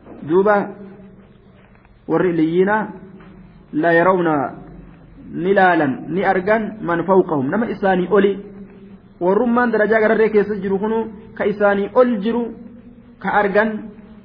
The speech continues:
ka argantu jira jechaadha namoota isaanii oli. Akka isin urjii gartanitti jee duuba. Akka urjii samii keessan laaltanitti warri jannataa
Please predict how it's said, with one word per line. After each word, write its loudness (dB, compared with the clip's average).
ka -2
argantu 0
jira 0
jechaadha 0
namoota 0
isaanii -2
oli. 2
Akka -2
isin -4
urjii -4
gartanitti 0
jee 0
duuba. -6
Akka -4
urjii -2
samii 0
keessan 0
laaltanitti 0
warri 2
jannataa 2